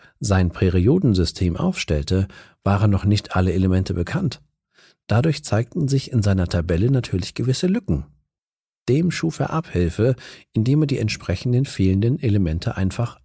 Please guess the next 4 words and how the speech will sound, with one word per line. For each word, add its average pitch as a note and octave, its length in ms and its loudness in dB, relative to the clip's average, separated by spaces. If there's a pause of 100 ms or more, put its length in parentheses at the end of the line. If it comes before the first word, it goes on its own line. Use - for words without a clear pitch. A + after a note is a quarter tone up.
erfand. - 580 -2 (840)
Aufgrund B2 420 2
seines C3 300 2
Periodensystems A#2+ 1080 0